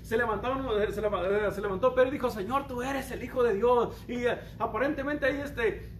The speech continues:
ah, a lo mejor les dijo, "¿Saben qué? Yo, yo soy el más espiritual porque tuve la revelación". Amén. Entonces, muchas veces, ah, aquí estamos en la misma situación, estamos en la, en la misma posición,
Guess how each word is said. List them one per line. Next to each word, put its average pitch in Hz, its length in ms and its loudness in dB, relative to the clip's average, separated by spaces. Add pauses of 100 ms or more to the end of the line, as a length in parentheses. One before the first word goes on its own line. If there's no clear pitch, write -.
ah, 220 220 0
a 208 80 2
lo 220 100 2
mejor 226 180 4
les 277 100 2
dijo, 247 140 -4
"¿Saben 269 220 2
qué? 262 80 -6
Yo, 277 300 0
yo 240 180 0
soy 247 160 -2
el 233 100 -2
más 240 160 0
espiritual 220 520 -4
porque 202 240 -6
tuve 226 220 -2
la 214 80 2
revelación". 180 640 -2 (720)
Amén. 220 220 2
Entonces, 254 640 2
muchas 311 300 0
veces, 330 400 -4
ah, 208 280 2 (280)
aquí 233 280 0
estamos 320 580 0
en 240 100 2
la 233 100 2
misma 330 440 6
situación, 262 580 -6
estamos 269 400 -4
en 254 140 -2
la, 214 180 -2
en 233 140 -4
la 220 80 -2
misma 285 260 -4
posición, 226 800 -2